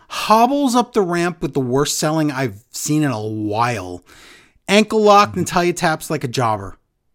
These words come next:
Speaker 1: Why?
Speaker 2: Yeah.
Speaker 1: What is,
Speaker 2: So
Speaker 1: what?
Speaker 2: it's two minutes and seventeen seconds.
Speaker 1: Remember that Natalya tap, taps like a jobber, 'cause we'll find out something later. Backstage, a robot interviews Drew McIntyre, and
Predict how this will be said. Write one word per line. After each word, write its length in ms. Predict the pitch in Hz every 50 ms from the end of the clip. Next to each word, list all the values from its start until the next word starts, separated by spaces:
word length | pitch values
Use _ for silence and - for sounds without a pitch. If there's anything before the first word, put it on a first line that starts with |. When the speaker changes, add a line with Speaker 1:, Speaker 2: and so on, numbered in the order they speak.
| _ _ _ _ _ _ _
Speaker 1:
Why? 480 | _ - - 160 165 160 135 110 - _ _ -
Speaker 2:
Yeah. 160 | 117 90 - - - _ _ _ _ _ _ _ _ _ _ _ _
Speaker 1:
What 120 | 147 147
is, 180 | - - - - -
Speaker 2:
So 120 | - 139
Speaker 1:
what? 100 | 131 131
Speaker 2:
it's 100 | 139 - - - - _ _ _ _ -
two 160 | - 151 139 -
minutes 240 | 131 123 113 - -
and 100 | 110 -
seventeen 520 | - - 123 110 113 110 - 110 107 107
seconds. 580 | - - - - - - - - - - - - _ _ - - - - - - _ _
Speaker 1:
Remember 360 | 170 196 220 269 311 330 320
that 180 | - - - 196
Natalya 380 | 202 180 - 208 196 208 190
tap, 320 | 160 180 175 160 - - _
taps 280 | - - 160 147 - -
like 120 | 147 -
a 40 | -
jobber, 320 | 143 123 107 104 110 104
'cause 160 | - 123 107
we'll 80 | 117 107
find 180 | - - 123 110
out 120 | 113 -
something 280 | - 123 107 110 101 101
later. 220 | 101 95 95 - - - - - - -
Backstage, 460 | 196 226 - - - 240 233 196 180
a 40 | 160
robot 380 | 151 165 170 165 180 175 170
interviews 380 | 165 160 165 151 143 139 123 -
Drew 100 | 135 120
McIntyre, 720 | 127 135 151 156 - 147 - 160 156 160 160 156 160 160 160 - - _ _
and 180 | - 156 156